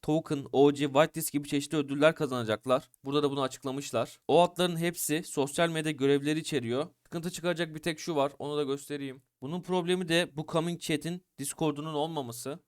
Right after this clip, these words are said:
Bunu alamasanız bile diğerlerinden on bir ve daha fazlasını topladığınızda bu atı almaya hak kazanıyorsunuz. Bu at dört ve dokuz Şubat tarihleri arasında mintlenecek. Bunu mintlemeyi unutmayın. Çünkü bu o ata sahip değilseniz diğerlerinin hiçbir önemi kalmıyor.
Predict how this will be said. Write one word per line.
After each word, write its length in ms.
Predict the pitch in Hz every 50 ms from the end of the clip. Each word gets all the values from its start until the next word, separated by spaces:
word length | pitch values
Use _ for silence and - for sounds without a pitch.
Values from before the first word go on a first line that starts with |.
| _ -
Bunu 140 | 131 147 160
alamasanız 600 | 151 156 170 185 185 175 - 180 165 151 143 143
bile 200 | 135 127 120 123
diğerlerinden 540 | 135 151 156 156 156 156 156 151 147 143 -
on 220 | - 147 156 160
bir 100 | 160 147
ve 100 | 143 139
daha 140 | 139 143 156
fazlasını 400 | 165 - 170 143 - - 123 117
topladığınızda 840 | 147 143 139 147 143 139 143 139 135 135 127 123 131 143 160 165 - _ _ _ _ _ -
bu 160 | 139 147 160
atı 160 | 160 156 165
almaya 380 | 156 135 139 143 147 147 135 143
hak 180 | 143 143 - -
kazanıyorsunuz. 800 | 175 160 151 160 160 151 147 143 - 151 151 160 - - - _ _ _ -
Bu 200 | 135 156 165 170
at 160 | 170 - -
dört 220 | 147 160 160 156
ve 100 | 160 160
dokuz 260 | - 151 151 - 165 -
Şubat 280 | - 143 147 151 151
tarihleri 360 | - 156 131 147 151 160 156
arasında 320 | 151 151 151 - 135 151 156
mintlenecek. 760 | 156 143 123 123 123 117 117 113 107 139 147 147 - - _ _ -
Bunu 160 | 127 139 156
mintlemeyi 440 | 160 160 143 120 156 151 160 160 151
unutmayın. 480 | 156 170 165 - 139 135 123 131 - - _
Çünkü 300 | - 143 147 143 151 147
bu 240 | 160 170 139 147 151
o 40 |
ata 220 | 156 151 151 160 151
sahip 380 | 147 - 147 143 160 147 -
değilseniz 460 | - 165 170 165 156 156 147 151 147 139
diğerlerinin 400 | 139 151 147 143 151 151 151 147
hiçbir 200 | 143 - - 165
önemi 240 | 156 147 143 143
kalmıyor. 500 | 139 156 151 147 151 143 127 120 120 -